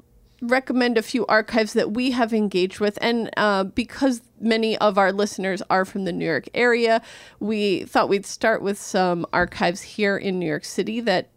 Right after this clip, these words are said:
students or other researchers could engage with. First, we have the Schomburg Center,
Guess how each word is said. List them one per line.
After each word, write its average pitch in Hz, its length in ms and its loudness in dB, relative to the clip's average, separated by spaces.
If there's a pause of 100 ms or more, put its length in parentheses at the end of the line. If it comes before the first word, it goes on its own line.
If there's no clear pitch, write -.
(260)
students 262 680 0
or 175 480 4
other 233 240 4
researchers 208 640 -4
could 185 200 -6
engage 165 480 -6
with. - 180 -8 (420)
First, 262 280 2
we 269 100 2
have 214 360 2
the 208 80 0
Schomburg 202 540 2
Center, 175 560 -2